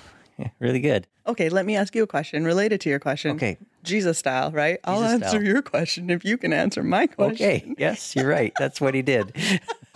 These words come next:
Speaker 1: <laughs>
Speaker 2: Except his would be a little more challenging than mine, maybe. But you worked in ministry for many, many, many years. That's
Speaker 1: Yes.
Speaker 2: actually when I met you. You were in ministry,
Speaker 1: That's
Speaker 2: worship
Speaker 1: right.
Speaker 2: ministry.
Speaker 1: Yeah.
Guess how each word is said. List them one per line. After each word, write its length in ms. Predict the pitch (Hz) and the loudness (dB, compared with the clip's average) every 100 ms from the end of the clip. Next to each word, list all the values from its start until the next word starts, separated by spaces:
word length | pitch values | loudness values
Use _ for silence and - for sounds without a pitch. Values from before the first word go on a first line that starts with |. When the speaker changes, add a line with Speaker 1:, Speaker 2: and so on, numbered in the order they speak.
| 127 - | -10 -6
Speaker 1:
<laughs> 100 | - - _ _ - | -8 -10 _ _ -8
Speaker 2:
Except 440 | 523 - - 196 | -8 -6 -4 0
his 180 | 240 196 | 0 0
would 80 | 165 | 0
be 60 | 160 | 2
a 40 | |
little 200 | 160 156 | 2 2
more 260 | 156 147 - - - | 2 0 -2 -20 -10
challenging 400 | - 151 151 151 | -2 0 2 0
than 140 | 151 | 0
mine, 200 | - - | 0 0
maybe. 260 | 180 - - | -2 -4 -4
But 180 | 190 - | -4 0
you 160 | 233 | 0
worked 300 | 220 196 - 151 | 2 0 -2 -4
in 80 | 143 | -2
ministry 480 | 139 160 - - 175 | -2 -2 -2 -2 -2
for 200 | 170 185 | 0 0
many, 340 | 202 247 247 | 2 2 2
many, 200 | 208 185 | 0 0
many 260 | 160 151 127 | 2 2 0
years. 220 | - - | -2 -2
That's 140 | 170 | 0
Speaker 1:
Yes. 80 | 208 | 0
Speaker 2:
actually 180 | 196 175 | 0 -2
when 180 | 156 147 | 0 0
I 60 | 143 | 2
met 200 | - - | 0 0
you. 120 | 139 | 0
You 140 | 139 156 | 0 -2
were 100 | - | -4
in 360 | 160 156 151 - | -2 -2 -2 -4
ministry, 400 | 160 156 - 139 | -2 -2 -2 -4
Speaker 1:
That's 80 | 170 | -2
Speaker 2:
worship 180 | 196 165 | 0 0
Speaker 1:
right. 140 | - | -2
Speaker 2:
ministry. 480 | 147 139 - 131 - | -4 -4 -4 -6 -6
Speaker 1:
Yeah. 140 | 135 | -6